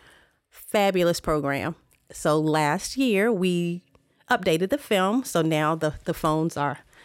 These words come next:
looking much neater in there. The clothes don't look quite as dated, and it's a really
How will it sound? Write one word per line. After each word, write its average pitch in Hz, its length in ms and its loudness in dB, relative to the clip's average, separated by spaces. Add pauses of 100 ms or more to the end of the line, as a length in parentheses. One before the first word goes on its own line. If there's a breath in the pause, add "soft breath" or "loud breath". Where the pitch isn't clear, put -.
(140 loud breath)
looking 175 320 2
much 160 320 0
neater 170 400 2
in 160 140 4
there. 160 240 4
The 175 80 -2
clothes 160 400 0
don't 147 180 0
look 151 140 -4
quite 151 260 0
as 156 140 -2
dated, 143 380 0
and 156 120 0
it's 156 220 -2
a 151 100 0
really 165 440 0